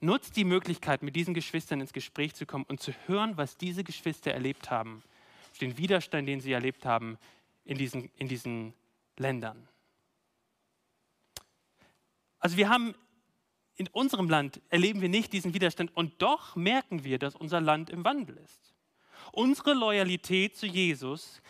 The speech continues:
gerät mehr und mehr auf einen Kollisionskurs mit der Gesellschaft und dem Staat.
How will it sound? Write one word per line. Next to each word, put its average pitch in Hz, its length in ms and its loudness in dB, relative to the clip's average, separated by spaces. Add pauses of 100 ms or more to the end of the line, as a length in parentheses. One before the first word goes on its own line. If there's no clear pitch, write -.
(120)
gerät 180 320 2
mehr 196 340 2
und 214 120 -8
mehr 160 260 2
auf 131 100 -4
einen 143 160 -2
Kollisionskurs 139 960 -4
mit 147 160 -2
der 135 80 2
Gesellschaft 151 760 -2
und 151 140 -16
dem 147 100 -14
Staat. - 600 -14